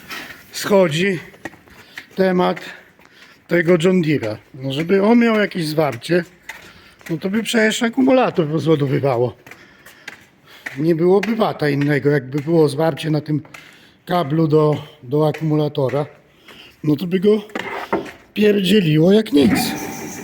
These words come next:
A tutaj nic się nie dzieje, więc trzeba szukać gdzieś głębiej. Tylko że znowu czemu się regulator spalił? To też pytanie zasadnicze.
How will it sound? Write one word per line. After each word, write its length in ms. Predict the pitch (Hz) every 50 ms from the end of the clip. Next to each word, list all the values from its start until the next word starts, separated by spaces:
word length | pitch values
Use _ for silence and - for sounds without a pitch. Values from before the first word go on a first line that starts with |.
| - - - - - - - - - - - - - - - - -
A 120 | 151 165 175
tutaj 400 | - 196 185 - 220 226 226 202
nic 200 | 202 196 156 -
się 200 | - 220 214 226
nie 140 | 247 262
dzieje, 320 | 226 233 233 190 156 151 151
więc 200 | 147 165 165 151
trzeba 300 | - - 190 185 196 196
szukać 320 | - 190 170 160 196 190
gdzieś 240 | 175 170 202 214 220
głębiej. 440 | 214 247 220 185 156 127 143 139 120 - - - - - - - - - - - - - - - - - - - - - - - - -
Tylko 220 | 165 156 - 196
że 160 | 185 185 202 190
znowu 320 | 180 196 185 175 202 202
czemu 280 | - 214 185 180 180 170
się 140 | - 180
regulator 540 | 160 175 156 165 220 269 277 - - 147 131
spalił? 380 | - - - 139 123 110 113 - -
To 60 | 135
też 220 | - 220 - -
pytanie 400 | - 170 151 - 131 117 110 107 104 - - - - - - - - - - - - - - - -
zasadnicze. 760 | 151 143 165 151 - 160 147 117 123 143 127 - - 127